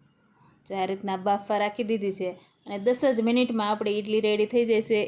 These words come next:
ઇડલી કેક આપણો રેડી છે, તમે જોઈ શકો છો. અને ગરમ ગરમ એક જ ચોટતી નથી, કેટલી સરસ આરામથી નીકળી જાય છે.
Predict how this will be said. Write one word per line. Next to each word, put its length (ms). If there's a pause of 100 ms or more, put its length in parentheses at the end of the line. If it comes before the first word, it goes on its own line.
(300)
ઇડલી 540
કેક 240 (1120)
આપણો 280 (260)
રેડી 360
છે, 220 (1000)
તમે 160
જોઈ 180
શકો 240
છો. 180 (340)
અને 200
ગરમ 340
ગરમ 240 (120)
એક 200
જ 120 (1080)
ચોટતી 400
નથી, 280
કેટલી 300 (380)
સરસ 360 (180)
આરામથી 460
નીકળી 360
જાય 160
છે. 180